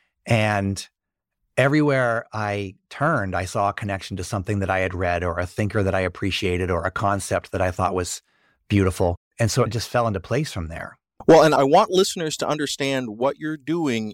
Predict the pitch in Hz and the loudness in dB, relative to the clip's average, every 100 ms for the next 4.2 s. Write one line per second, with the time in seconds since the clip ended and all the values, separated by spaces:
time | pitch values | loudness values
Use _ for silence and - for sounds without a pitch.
0 | - 117 110 104 104 107 113 113 - 113 | -4 -4 -4 -8 -4 -2 0 -2 -6 -6
1 | 117 107 101 - 113 98 - 90 78 - | -2 -2 -2 -2 0 -2 -4 -6 -6 -10
2 | - 110 127 117 110 - - - - 135 | -6 -2 0 0 -2 -6 -18 -6 -2 0
3 | - 135 170 185 - - 165 170 139 127 | 0 -2 -2 -4 -6 -4 -4 -4 -2 0
4 | 113 117 | 0 -4